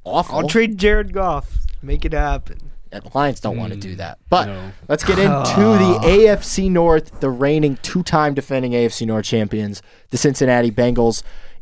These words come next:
Speaker 1: Interesting offseason for them as well. Uh, they lost a lot of pieces. Obviously, both safeties, Jesse Bates, Von Bell, they're out the door.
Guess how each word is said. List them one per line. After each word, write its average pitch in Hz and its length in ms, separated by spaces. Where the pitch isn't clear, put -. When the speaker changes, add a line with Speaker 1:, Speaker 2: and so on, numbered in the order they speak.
Speaker 1:
Interesting 220 540
offseason 196 500
for 165 160
them 160 180
as 139 180
well. 147 300
Uh, 107 140
they 131 180
lost 131 500
a 120 80
lot 120 280
of - 80
pieces. 123 420
Obviously, 107 340
both 110 220
safeties, 110 540
Jesse 107 300
Bates, 110 280
Von 113 280
Bell, 110 280
they're 135 220
out 143 240
the 143 60
door. 135 360